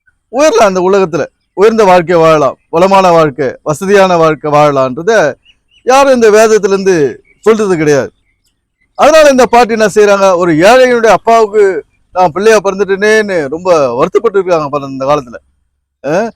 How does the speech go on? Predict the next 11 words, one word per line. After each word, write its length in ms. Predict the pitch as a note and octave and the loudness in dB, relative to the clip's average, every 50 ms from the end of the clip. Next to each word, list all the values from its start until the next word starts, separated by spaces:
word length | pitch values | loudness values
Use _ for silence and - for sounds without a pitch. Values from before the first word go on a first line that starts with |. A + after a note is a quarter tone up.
| _ _ - | _ _ -14
இப்போ 260 | G3 D#3+ - G#3 G3 | -12 -4 0 2 2
அவங்களுக்கு 340 | F#3 F3+ F3+ F3 E3 D3+ E3 | 2 2 2 -2 -2 -2 -2
எண்பத்தைந்து 520 | F#3 G3 A#3 F#3 G#3+ G3+ F#3+ F#3 E3+ F3 | -2 -4 -4 -2 0 0 0 0 -2 -2
வயசாகுது, 600 | E3 E3+ G3 A3 E3+ G3+ F#3+ E3+ D3+ B2 B2+ B2+ C#3 E3+ G#3+ G3+ E3 _ _ _ _ _ _ _ _ _ _ _ _ _ _ _ _ _ - | 0 0 0 0 0 0 0 0 0 -2 -2 -4 -4 -4 -6 -8 -14 _ _ _ _ _ _ _ _ _ _ _ _ _ _ _ _ _ -2
அந்த 200 | G#3+ B3+ A#3+ A#3+ | -2 0 2 2
வருத்தம் 440 | G#3 G#3+ B3+ D4 C4 - D4 C4 A#3+ | 2 2 2 2 0 0 2 2 2
இன்னும் 320 | A#3 A#3+ C4 C4+ C#4 C4 | 2 0 2 2 2 2
அவங்களுக்கு 320 | B3 A3+ A3 G#3+ G#3 F#3+ G3 | 2 2 0 0 0 0 0
இருக்குது. 280 | G3+ G#3+ A3+ A3+ D3+ A2+ - _ _ _ _ _ _ _ _ _ _ _ _ _ - | -2 -2 -2 -6 -6 -8 -16 _ _ _ _ _ _ _ _ _ _ _ _ _ -16
இப்போ 160 | B3 B3 B3 D4 | -14 -6 -2 -2
என்னாச்சு, 400 | C#4+ C4+ C#4 C#4 C4 G#3+ C4 C4+ | 0 2 2 0 0 0 -2 -4